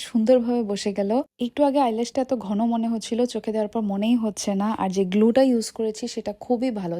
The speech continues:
just এক লেয়ার লেগেছে আমার। আর আইল্যাশটা অনেকক্ষণ টিকেছে, এজন্য আমি বলতে পারছি যে গ্লুটা অনেক বেশি ভালো, অনেকক্ষণ স্টে করে। এই ছোট হ্যান্ডি ব্লাশ আর হাইলাইটারের প্যালেটটা সবার কাছেই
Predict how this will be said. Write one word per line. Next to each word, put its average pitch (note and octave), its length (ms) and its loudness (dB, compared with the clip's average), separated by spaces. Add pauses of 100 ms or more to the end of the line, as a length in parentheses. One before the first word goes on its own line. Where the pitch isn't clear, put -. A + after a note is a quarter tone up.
just A#3 180 -4 (160)
এক G#3+ 160 -4
লেয়ার A3 220 0
লেগেছে F#3+ 400 -4
আমার। G3 180 -2 (240)
আর A3 60 2 (140)
আইল্যাশটা A#3 400 -2 (160)
অনেকক্ষণ A3 440 -2
টিকেছে, B3 380 -2
এজন্য A3 260 -4
আমি A3+ 100 0 (120)
বলতে G3 260 -2
পারছি G3 220 -8 (100)
যে G#3+ 140 0
গ্লুটা G3 280 -2 (160)
অনেক G3 160 -4 (140)
বেশি G#3 260 -2
ভালো, A3 160 -4 (100)
অনেকক্ষণ G#3 320 -4 (100)
স্টে G#3 140 -2 (140)
করে। G3 160 0 (360)
এই C#4 140 -2
ছোট C#4+ 180 0 (180)
হ্যান্ডি B3 300 0
ব্লাশ A3 280 -4
আর A3+ 140 -4
হাইলাইটারের G3+ 600 -4
প্যালেটটা F3+ 440 -8
সবার A#3 280 -2
কাছেই C4 280 -2